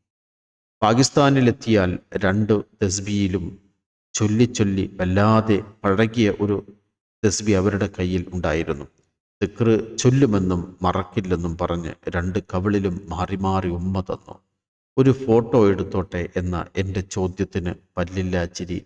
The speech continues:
മനോഹരമായി ചിരിച്ച് കൂടെ പോസ് ചെയ്തു.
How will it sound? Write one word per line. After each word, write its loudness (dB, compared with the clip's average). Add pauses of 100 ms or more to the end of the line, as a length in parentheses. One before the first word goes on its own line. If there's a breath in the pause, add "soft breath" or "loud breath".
മനോഹരമായി -2
ചിരിച്ച് -10 (680)
കൂടെ -2 (100)
പോസ് -2
ചെയ്തു. -8